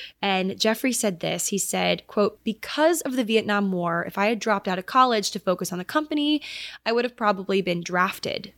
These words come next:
So we sold it in two pieces for very little money. So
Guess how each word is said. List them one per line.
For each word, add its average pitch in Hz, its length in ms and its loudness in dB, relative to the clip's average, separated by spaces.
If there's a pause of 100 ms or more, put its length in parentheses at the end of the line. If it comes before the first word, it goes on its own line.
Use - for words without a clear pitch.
(440)
So 190 760 0
we 214 100 -2
sold 233 320 0
it 254 80 4
in 226 100 -6
two 302 220 2
pieces 214 560 0
for 190 160 -2
very 180 340 2
little 170 220 -2
money. 165 420 -6 (120)
So 254 200 0